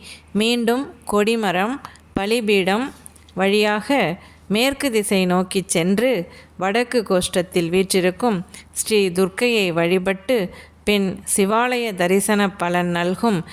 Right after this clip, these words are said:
தந்தை இருத்தால் துணித்து தம்பிரான் தாள் சேர்ந்த சண்டேச நாயனாரின் திருத்தால் பணிந்து வணங்கி பின் கொடிமரம் வந்து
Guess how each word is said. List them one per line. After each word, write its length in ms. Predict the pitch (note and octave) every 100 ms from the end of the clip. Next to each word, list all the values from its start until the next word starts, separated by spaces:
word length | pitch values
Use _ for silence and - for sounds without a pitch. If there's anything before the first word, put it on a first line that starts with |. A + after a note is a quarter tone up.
| - - -
தந்தை 460 | F#3 G3 A3 A#3+ C4 C4
இருத்தால் 580 | F#3+ G#3 G3+ G#3+ A3 B3+
துணித்து 460 | A#3 G3 G#3 - G#3 F#3+
தம்பிரான் 640 | F#3 F3+ G#3+ A#3 G#3+ F#3+ F3+ F3+
தாள் 300 | F3+ F#3 F#3+
சேர்ந்த 440 | A3 G3+ G3+ A3 A3+ E3+ - - -
சண்டேச 640 | G3+ G#3 A3+ B3 C4 C#4+
நாயனாரின் 720 | B3+ G3 G3+ G#3 F#3+ F3+ F3 E3+
திருத்தால் 600 | G#3 G#3+ G3+ A3 F#3 D#3+
பணிந்து 460 | D#3 F3 G3 G#3 A3+ D#3 - - -
வணங்கி 540 | E3 F#3 A3 A3+ B3 F#3 - - - -
பின் 240 | A3 G#3 F#3 -
கொடிமரம் 640 | - G#3 B3 B3 G#3 F3
வந்து 360 | D#3+ D#3+ G3